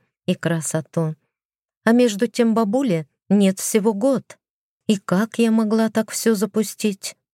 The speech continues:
Спустив ноги с кровати, я накинула на плечи шаль и обошла маленький домик, знакомый мне с детских лет.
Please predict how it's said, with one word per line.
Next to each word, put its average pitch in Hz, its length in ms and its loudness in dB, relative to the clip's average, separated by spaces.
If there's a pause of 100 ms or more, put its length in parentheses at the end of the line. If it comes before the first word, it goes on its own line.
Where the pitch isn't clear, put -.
(440)
Спустив - 580 -2
ноги 165 320 0
с - 140 -8
кровати, 202 720 -4 (280)
я 180 260 4
накинула 175 600 0
на 170 140 0
плечи 175 440 -2
шаль 247 380 -4 (340)
и 226 60 4
обошла 226 440 0
маленький 220 500 2
домик, 160 520 -2
знакомый 165 640 -2
мне 165 300 0
с 202 140 -6
детских 180 600 -4
лет. 165 400 -4